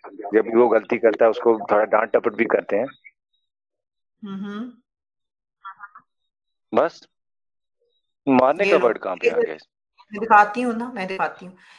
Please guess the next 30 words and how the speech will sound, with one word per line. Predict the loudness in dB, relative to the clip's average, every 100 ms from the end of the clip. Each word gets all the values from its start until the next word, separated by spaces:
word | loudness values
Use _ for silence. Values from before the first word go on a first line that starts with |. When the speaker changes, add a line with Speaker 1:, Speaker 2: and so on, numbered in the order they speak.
| _ _
Speaker 2:
Different | -2 2 0 4
तर्जुमे | 2 2 -4
हैं | -4 -6
ना, | -10 -18 _ _ _
everybody | -4 0 0 2
does | 0 0
different | -2 -2 -6
तर्जुमा। | -6 -6 -8 -10 -10 _ _ _ _ _ _ _ -10
इन | -6
लोगों | -4 -4
ने | -6 -10 -16 _ _ 4
Speaker 1:
तो | 8
मैंने | 8 8
Speaker 2:
अब | 6
Speaker 1:
ये |
तर्जुमा | 2 -2
Speaker 2:
क्योंकि, | 0 0 0
Speaker 1:
निकाल | 4 4 4 0
लिया | -4
ना, | -4 -4
अब |
मैंने | -4 -8 0
ये | 2
Speaker 2:
क्योंकि | 6 4 4
Speaker 1:
तर्जुमा | 2 2 4
निकाल | 2 2 0 -2
लिया, | -2
अब | 0 2
Speaker 2:
सुनो, | 2 0 0 2
Speaker 1:
आप | 2